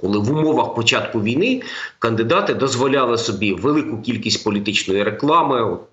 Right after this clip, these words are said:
можливо, хто пригадує, країна була заклеєна бордами, велика кількість телевізійної реклами. Ні.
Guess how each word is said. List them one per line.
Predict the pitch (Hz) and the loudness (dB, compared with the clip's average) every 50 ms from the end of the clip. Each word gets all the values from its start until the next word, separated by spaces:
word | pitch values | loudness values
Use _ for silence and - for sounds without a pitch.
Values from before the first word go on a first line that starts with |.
| _ _ _ - - 104 101 107 | _ _ _ -6 -4 -4 -2 0
можливо, | - 131 117 117 120 113 101 98 | 0 0 0 2 2 2 2 0
хто | - - 104 | -2 -2 -2
пригадує, | 104 117 117 120 147 143 135 117 110 107 | 0 0 0 2 2 2 2 2 2 0
країна | 104 - - 117 117 117 110 104 | 2 0 0 2 2 2 0 0
була | 101 110 107 104 104 | 0 0 0 0 0
заклеєна | 110 104 - 107 104 101 95 98 101 | -2 -2 0 2 2 2 2 2 0
бордами, | 95 - 120 143 160 151 135 - 127 123 120 120 120 117 120 - - - - - - | 0 0 0 2 2 2 2 2 2 0 2 0 0 -2 -4 -8 -10 -12 -12 -12 -2
велика | - 120 131 131 127 117 | 0 0 0 2 0 -2
кількість | 110 - 117 104 104 - 104 - - | -2 -2 -4 -4 -2 -2 -4 -2 -2
телевізійної | 104 104 107 107 120 120 143 165 160 143 139 131 123 | 0 -2 0 0 0 0 0 2 2 2 2 2 2
реклами. | 123 117 - 120 110 110 110 117 | 2 0 2 2 2 2 2 0
Ні. | 147 156 135 85 71 - | 2 2 0 -2 -2 -6